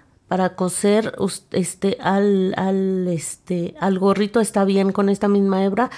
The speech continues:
pueden ayudarse a coser al gorrito el moño. Y eso es todo, ya nada más cortan la hebra, amigas. Así cortamos la hebra y de esta manera va a quedar.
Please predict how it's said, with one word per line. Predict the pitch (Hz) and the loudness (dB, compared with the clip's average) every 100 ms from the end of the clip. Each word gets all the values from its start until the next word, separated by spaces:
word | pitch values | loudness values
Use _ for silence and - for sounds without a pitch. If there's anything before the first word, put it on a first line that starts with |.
| - - _ | -16 -20 _
pueden | 190 190 185 | -2 0 2
ayudarse | 185 180 180 185 185 220 214 - | 2 0 0 0 -2 -2 -2 -2
a | 196 196 | -4 -2
coser | - 185 - 202 202 208 - | -4 -4 -2 0 0 0 -2
al | 196 190 | -2 2
gorrito | 185 180 190 - 185 | 2 2 0 0 0
el | 175 | 2
moño. | 175 170 147 - - - - | 2 0 -4 -10 -20 -20 -2
Y | 226 | 2
eso | 247 262 | 2 2
es | 247 | 2
todo, | 247 226 | 4 4
ya | 214 | 4
nada | 208 202 196 | 4 2 2
más | 196 196 | 2 -2
cortan | - 202 202 196 180 | -4 -6 -4 -2 0
la | 170 | 0
hebra, | 165 180 170 | 0 0 0
amigas. | 156 156 151 143 - - _ _ _ _ _ - - - - - - - - - - - - - - - - - - - - - - - | -2 -4 -4 -6 -12 -20 _ _ _ _ _ -20 -20 -20 -20 -20 -20 -20 -20 -20 -20 -20 -20 -20 -20 -20 -20 -20 -20 -20 -20 -20 -20 -10
Así | 175 170 202 | -8 -6 -8
cortamos | - 190 190 185 190 185 | -4 -4 -2 -2 -2 -2
la | 175 175 | -2 0
hebra | 214 247 311 359 - - - - - - _ - - _ - - _ - | 0 0 -2 -4 -16 -20 -20 -20 -20 -20 _ -20 -20 _ -20 -20 _ -12
y | 185 175 | -8 -2
de | 185 | -4
esta | 180 196 | -2 0
manera | 196 185 185 190 | 0 0 0 0
va | |
a | 190 | -2
quedar. | - 190 180 | -2 -2 -2